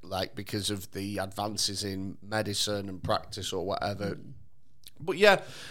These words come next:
Speaker 1: I just don't see the other side in this.
Speaker 2: Yes, um, successful births are a lot more common now.
Speaker 1: Yeah.
Speaker 2: But obviously a lot of people still do suffer miscarriages and
Speaker 1: Oh,
Speaker 2: such.
Speaker 1: totally.
Speaker 2: Like,
Speaker 1: But it's not one
Speaker 2: I'm,
Speaker 1: in
Speaker 2: I'm
Speaker 1: four.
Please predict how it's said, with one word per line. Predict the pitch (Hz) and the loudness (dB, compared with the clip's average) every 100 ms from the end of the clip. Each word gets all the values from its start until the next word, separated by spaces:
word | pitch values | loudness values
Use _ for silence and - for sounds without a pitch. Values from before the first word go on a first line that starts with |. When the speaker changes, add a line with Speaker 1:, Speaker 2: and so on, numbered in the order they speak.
| - | 2
Speaker 1:
I | 165 | 6
just | 151 233 - - | 6 6 4 8
don't | 180 180 | 8 8
see | - - - 151 87 104 110 - - - - - | 4 6 6 4 2 -4 -8 -10 -14 -14 -12 -6
the | 117 147 | 6 8
other | 143 123 120 | 10 8 8
side | - 135 120 113 | 8 8 8 4
in | 98 | 0
this. | 90 196 - - - - - - - - - | -2 0 0 -2 -6 -12 -14 -14 -14 -14 -6
Speaker 2:
Yes, | 185 185 214 220 220 214 - - - - | 0 4 6 6 4 -2 -6 -6 -6 2
um, | 196 185 180 | 6 8 8
successful | 180 - - 185 160 - 160 | 6 4 2 2 2 2 2
births | 160 156 156 - - - | 4 4 2 0 -4 2
are | 160 151 151 - | 4 6 6 6
a | 160 | 4
lot | 147 139 - | 4 2 2
more | 147 147 143 | 2 4 4
common | - 156 143 139 | 2 4 4 2
now. | 135 73 - - 117 | 0 -2 -6 -8 -6
Speaker 1:
Yeah. | 107 90 - | -2 -2 2
Speaker 2:
But | - 151 | 6 8
obviously | 160 156 156 | 8 6 4
a | 160 | 2
lot | 156 151 147 | 2 4 6
of | 143 | 6
people | - 143 143 | 2 2 0
still | - 147 139 | 0 2 2
do | 127 135 147 139 | 2 2 2 2
suffer | - 147 | 0 2
miscarriages | 147 143 - 135 - - 131 | 4 2 0 -4 -4 -4 -4
and | 131 | 8
Speaker 1:
Oh, | 262 | 10
Speaker 2:
such. | 165 131 - - | 10 2 0 10
Speaker 1:
totally. | 196 220 143 - | 12 12 10 8
Speaker 2:
Like, | - | 8
Speaker 1:
But | |
it's | 170 | 6
not | 196 185 | 10 12
one | 165 | 12
Speaker 2:
I'm, | 151 | 12
Speaker 1:
in | |
Speaker 2:
I'm | 175 | 8
Speaker 1:
four. | 165 135 92 | 10 10 8